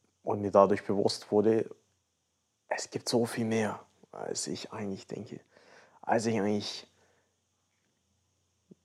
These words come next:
mir überhaupt vorstellen konnte. Und jetzt fühlt es sich passend an, wieder zu teilen und zu erzählen, was ich erlebt habe, was ich erlebe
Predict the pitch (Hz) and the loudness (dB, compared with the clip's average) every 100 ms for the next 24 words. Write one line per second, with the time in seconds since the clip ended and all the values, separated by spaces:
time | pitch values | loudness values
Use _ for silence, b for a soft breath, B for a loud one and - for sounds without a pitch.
0 | _ _ _ _ _ _ b b b b | _ _ _ _ _ _ b b b b
1 | - - 113 104 95 - 107 - 95 - | -16 -10 -6 -2 -2 2 2 2 -4 -4
2 | - - - _ _ _ _ _ _ _ | -8 -12 -20 _ _ _ _ _ _ _
3 | b b b b b b b - 107 113 | b b b b b b b -4 4 4
4 | 117 - 131 120 110 - 123 120 104 85 | 4 4 4 4 -4 -2 -2 0 -2 -2
5 | 104 139 _ _ _ _ _ _ _ _ | -4 -6 _ _ _ _ _ _ _ _
6 | _ _ _ _ _ _ _ _ _ _ | _ _ _ _ _ _ _ _ _ _
7 | - - 104 98 95 92 92 - _ _ | -10 -2 0 4 4 4 0 -8 _ _
8 | _ _ _ _ _ _ _ _ - - | _ _ _ _ _ _ _ _ -8 -4
9 | - 110 101 87 - 95 - 87 85 - | 0 4 4 0 -6 -6 0 0 2 0
10 | 95 87 90 87 87 87 90 110 - 101 | 0 -2 -6 -8 -6 -2 0 0 2 0
11 | 95 95 90 - 98 - 90 98 98 95 | 2 2 0 -4 -4 -4 2 2 4 4